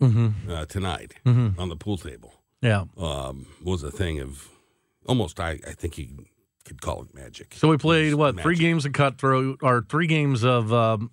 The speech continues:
Speaker 1: rotation, and you
Speaker 2: Won
Speaker 1: beat
Speaker 2: 'em.
Speaker 1: me at that.
Speaker 2: I won 'em.
Speaker 1: And we had a game with our good friend Barney.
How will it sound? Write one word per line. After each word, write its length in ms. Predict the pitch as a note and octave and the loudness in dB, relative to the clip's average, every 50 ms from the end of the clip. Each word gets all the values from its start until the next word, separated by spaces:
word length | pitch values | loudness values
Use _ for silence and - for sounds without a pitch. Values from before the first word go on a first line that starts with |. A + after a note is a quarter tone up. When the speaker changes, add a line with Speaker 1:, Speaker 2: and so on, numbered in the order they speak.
| _ - | _ -2
Speaker 1:
rotation, 600 | C3+ B2+ B2 A2 - C3 A#2 G#2+ - - A#2 A#2 | 0 0 0 2 0 0 0 2 0 0 2 2
and 120 | A2+ A2+ | 2 2
you 60 | A2 G#2 | 2 2
Speaker 2:
Won 100 | B2 C3+ | 0 0
Speaker 1:
beat 40 | D3 | 2
Speaker 2:
'em. 40 | D3+ | 2
Speaker 1:
me 100 | D3 C#3+ | 2 0
at 100 | B2+ G2+ | 0 0
that. 280 | A#2+ G#2+ G2+ F#2+ G2+ E2 | 0 0 0 0 -2 -4
Speaker 2:
I 40 | |
won 180 | D#2+ C#2+ B1+ A#1+ | -6 -8 -10 -10
'em. 80 | C2 - - _ _ _ _ _ _ - | -12 -16 -18 _ _ _ _ _ _ 0
Speaker 1:
And 280 | A#2 A#2+ B2 B2+ B2 B2 | 2 2 4 4 2 2
we 140 | B2+ B2+ | 2 4
had 200 | A#2+ B2+ B2+ B2 | 4 2 2 2
a 40 | A#2+ | 0
game 360 | A2 G#2+ B2+ C3+ C#3 C#3 C#3 C3+ | 0 2 2 2 4 2 2 2
with 140 | B2+ A#2+ B2+ | 2 2 2
our 120 | A#2+ A#2 | 2 2
good 240 | A2+ C#3 D3 C#3 - | 4 2 2 2 0
friend 400 | - C3 C3+ C3+ C3 B2+ B2 A#2 | 0 2 2 2 2 2 2 4
Barney. 440 | B2+ C3 C3 B2+ A2+ G#2+ A2 C3 | 4 4 4 2 2 2 2 0